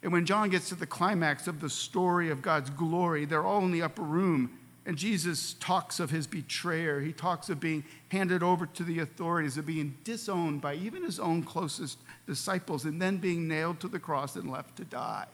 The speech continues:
And in the upper room, Jesus says this, listen closely, "The hour has come for the Son of Man," that's what he called himself,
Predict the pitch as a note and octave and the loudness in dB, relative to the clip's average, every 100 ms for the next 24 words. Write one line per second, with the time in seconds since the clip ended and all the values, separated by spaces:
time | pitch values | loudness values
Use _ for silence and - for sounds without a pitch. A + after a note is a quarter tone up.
0 | - - - - _ _ _ _ - - | -20 -20 -20 -20 _ _ _ _ -14 -4
1 | E3 F3 E3 F#3 F#3+ F3 F3 E3 D#3 F3+ | 0 2 4 4 4 6 4 2 -2 -4
2 | D#3 C#3+ F3+ C3 F3 C3 - E3+ F3 C3 | -6 -6 -6 -4 -6 -6 -8 -6 -6 -6
3 | - D#3+ - B2+ B2 - - _ _ _ | -6 -6 -6 -12 -16 -20 -20 _ _ _
4 | - A#2+ A#2 D#3 F3+ F#3+ F#3+ - - D#3 | -4 -2 0 0 0 -2 -6 -8 -6 -4
5 | B2 B2+ D3 - - _ - D#3+ C3 - | -2 -2 -4 -12 -20 _ -14 -8 -8 -4
6 | D3 D#3+ D#3 A2+ G2+ A2 A#2 D3+ - B2 | -4 -2 -2 -4 -4 -8 -10 -12 -10 -8
7 | A#2 A2 G#2+ - C#2 | -8 -8 -12 -14 -16